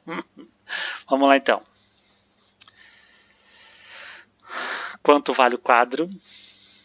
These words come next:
Vamos começar pelo Lúcio, que já tá com quatrocentos e setenta e cinco pontos. Vamos. Tadadadam.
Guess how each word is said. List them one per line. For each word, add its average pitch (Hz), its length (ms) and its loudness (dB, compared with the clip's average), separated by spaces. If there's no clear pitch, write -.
Vamos 131 160 -10
começar 131 300 -2
pelo 113 220 -6
Lúcio, 143 360 -8
que 117 100 -12
já 113 60 -8
tá 120 80 -2
com 117 160 -16
quatrocentos 120 680 -6
e 110 40 -12
setenta 120 320 -8
e 104 40 -6
cinco - 260 -16
pontos. - 600 -12
Vamos. 104 840 -10
Tadadadam. 120 1160 -10